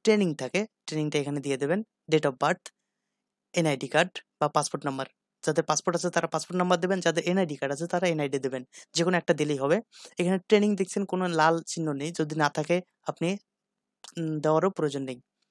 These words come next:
কারণ এখানে লাল চিহ্ন নেই। তারপর আপনারা দেখতে পাচ্ছেন অ্যাটাচড ফটোগ্রাফ,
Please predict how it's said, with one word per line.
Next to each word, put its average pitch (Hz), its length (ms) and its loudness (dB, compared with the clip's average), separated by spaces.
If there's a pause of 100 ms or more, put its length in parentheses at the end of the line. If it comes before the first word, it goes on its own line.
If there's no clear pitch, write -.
(140)
কারণ 151 140 0
এখানে 160 360 -2 (180)
লাল 147 180 2
চিহ্ন 139 240 -8
নেই। 170 200 -4 (1120)
তারপর 175 280 2
আপনারা 190 220 4
দেখতে 160 220 0
পাচ্ছেন 147 320 -2
অ্যাটাচড 175 420 0
ফটোগ্রাফ, 151 540 0